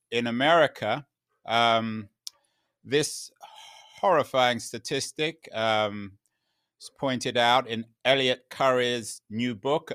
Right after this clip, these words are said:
A Peculiar Indifference, The Neglected Toll of Violence on, uh, Black America. Uh, Elliot, um, Curry is a professor in Southern California,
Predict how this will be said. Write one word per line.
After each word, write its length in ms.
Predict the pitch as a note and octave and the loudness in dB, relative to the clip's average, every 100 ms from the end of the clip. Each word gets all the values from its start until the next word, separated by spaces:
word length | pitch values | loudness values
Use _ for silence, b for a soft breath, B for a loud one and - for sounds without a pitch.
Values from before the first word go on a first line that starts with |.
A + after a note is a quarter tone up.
| - | -10
A 80 | - | -10
Peculiar 800 | - - - - F3 D3+ C3+ B2 | -10 -14 -12 -8 -6 -2 -2 -2
Indifference, 840 | A#2+ A2+ B2+ A#2+ - C#3+ C3+ - | -4 -4 -4 -4 -4 -6 -6 -14
The 140 | G#2 A2+ | -8 -6
Neglected 880 | A2+ - C3+ C#3+ D3+ - - C3+ - | -6 -6 0 2 2 -2 -6 -6 -6
Toll 440 | - C#3+ C3+ C3 | 0 2 2 0
of 140 | A#2 | -2
Violence 640 | A2 C3+ C#3 C#3+ C3+ B2+ C#3+ | 4 6 6 6 2 -2 2
on, 300 | B2+ B2+ B2 _ _ _ _ _ _ _ _ - | 2 0 -6 _ _ _ _ _ _ _ _ 2
uh, 500 | C#3 C3+ C3 C3 A#2+ - | 6 8 8 6 4 2
Black 380 | D3+ D3 - D#3+ | 6 6 6 2
America. 800 | C#3 C#3+ D3 D#3 D3+ E3+ D#3+ C3 | 2 6 8 6 6 6 6 6
Uh, 240 | C#3 C#3+ - - | 8 6 4 6
Elliot, 600 | F3 F#3 G3 F#3+ D#3 - - | 6 8 8 8 6 -4 2
um, 440 | D#3 E3 E3 E3 - _ _ _ _ _ _ _ _ _ _ | 8 10 10 6 -8 _ _ _ _ _ _ _ _ _ _
Curry 520 | - E3+ D#3 D#3+ F3+ | 6 10 10 10 4
is 280 | E3+ C3+ C3+ | 2 2 0
a 60 | B2+ | -2
professor 720 | - D3 - D3 D3 D#3+ D3 | -2 -2 4 4 4 0 2
in 280 | C#3 B2+ A2+ | 0 -2 -6
Southern 400 | - D3 C3+ C3 | -4 0 2 0
California, 1080 | B2+ C3 B2 - C#3 C3 C3 C3+ C#3 D#3+ | 0 0 0 -2 -2 0 0 0 0 -2